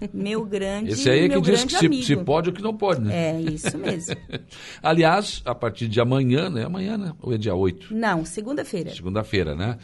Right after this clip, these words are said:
Speaker 2: É, que até o dia quinze a prefeitura
Speaker 1: Prefeitura
Speaker 2: não terá este expediente externo.
Speaker 1: só interno.
Speaker 2: Quer dizer, vai, mas isso vai facilitar a vida
Speaker 1: Ah,
Speaker 2: de todo
Speaker 1: com
Speaker 2: mundo,
Speaker 1: certeza,
Speaker 2: né?
Speaker 1: né? Essa mudança,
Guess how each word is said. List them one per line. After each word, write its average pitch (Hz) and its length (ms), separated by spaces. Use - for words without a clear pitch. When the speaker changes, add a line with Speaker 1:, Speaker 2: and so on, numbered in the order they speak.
Speaker 2:
É, 87 160
que 110 260
até 107 220
o 110 60
dia 107 220
quinze 104 260
a 113 40
prefeitura 110 420
Speaker 1:
Prefeitura 117 640
Speaker 2:
não 147 100
terá 135 360
este 110 160
expediente 95 500
externo. 92 260
Speaker 1:
só 240 80
interno. 165 520
Speaker 2:
Quer - 60
dizer, 78 140
vai, 92 160
mas 123 280
isso 160 180
vai 180 120
facilitar 139 500
a - 20
vida 117 180
Speaker 1:
Ah, - 160
Speaker 2:
de - 60
todo - 80
Speaker 1:
com - 80
Speaker 2:
mundo, 175 100
Speaker 1:
certeza, 175 460
Speaker 2:
né? 180 60
Speaker 1:
né? 190 60
Essa 214 200
mudança, 196 680